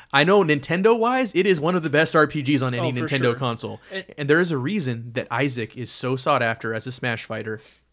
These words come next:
Speaker 1: for Smash.
Speaker 2: It's a great
Speaker 1: It's
Speaker 2: game.
Speaker 1: up
Speaker 2: It's
Speaker 1: there.
Speaker 2: fantastic. I mean, there's a reason why it'd be my number one most wanted Game Boy Advance game to come to the Switch. I
Speaker 1: Mm-hmm.
Speaker 2: love those games. And
Speaker 1: And
Speaker 2: every Nintendo Direct, I hope we get another Golden Sun.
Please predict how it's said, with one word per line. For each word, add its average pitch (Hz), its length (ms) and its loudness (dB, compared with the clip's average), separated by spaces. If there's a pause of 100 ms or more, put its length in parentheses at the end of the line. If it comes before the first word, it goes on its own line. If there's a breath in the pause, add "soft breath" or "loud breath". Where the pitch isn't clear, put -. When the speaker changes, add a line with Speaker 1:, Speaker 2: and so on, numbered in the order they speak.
Speaker 1:
for 117 120 -8
Smash. - 440 -12
Speaker 2:
It's 180 220 -8
a 247 80 -6
great 151 220 0
Speaker 1:
It's 131 100 -2
Speaker 2:
game. 151 80 4
Speaker 1:
up 160 80 0
Speaker 2:
It's 120 240 -2
Speaker 1:
there. - 80 -20
Speaker 2:
fantastic. 175 600 -4
I 160 60 0
mean, 180 160 0
there's 175 240 0
a 160 60 -2
reason 175 260 -2
why 156 120 -2
it'd 156 120 -4
be 156 100 -8
my 147 140 -6
number 147 320 -4
one 143 180 -6
most 143 220 -8
wanted 139 300 -10
Game 135 180 -12
Boy 127 160 -10
Advance 156 300 -10
game 113 220 -16
to 123 60 -16
come 123 220 -14
to 113 80 -14
the 113 100 -14
Switch. 110 380 -16
I - 120 -18
Speaker 1:
Mm-hmm. 123 120 -6
Speaker 2:
love 160 220 -4
those 127 180 -6
games. 123 420 -16 (280 loud breath)
And 147 120 -6
Speaker 1:
And 147 100 -2
Speaker 2:
every 185 280 0
Nintendo 202 400 -4
Direct, 190 340 -2
I 135 100 -4
hope 160 260 -6
we 160 80 -4
get 160 160 -4
another 151 560 -4 (180)
Golden 151 320 -8
Sun. 127 360 -12